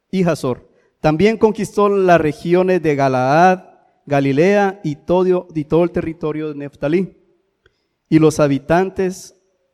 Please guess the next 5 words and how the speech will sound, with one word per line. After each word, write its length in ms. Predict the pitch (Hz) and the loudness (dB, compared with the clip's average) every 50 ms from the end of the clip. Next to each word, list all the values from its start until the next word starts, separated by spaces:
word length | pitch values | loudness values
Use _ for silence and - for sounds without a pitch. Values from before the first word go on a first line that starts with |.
| _ _ _ | _ _ _
los 200 | 147 143 135 131 | -4 -4 -4 -2
llevó 320 | 135 135 135 143 156 156 | -4 -4 -2 -2 -4 -4
cautivos 720 | - 165 160 156 160 - 160 139 127 123 123 127 - - _ _ _ - | -4 -8 -8 -8 -8 -8 -6 -6 -6 -8 -10 -12 -16 -20 _ _ _ -14
a 160 | 135 135 131 | -12 -12 -12
Asiria". 520 | 123 - - 131 123 120 113 95 - _ | -14 -16 -14 -14 -14 -14 -14 -18 -20 _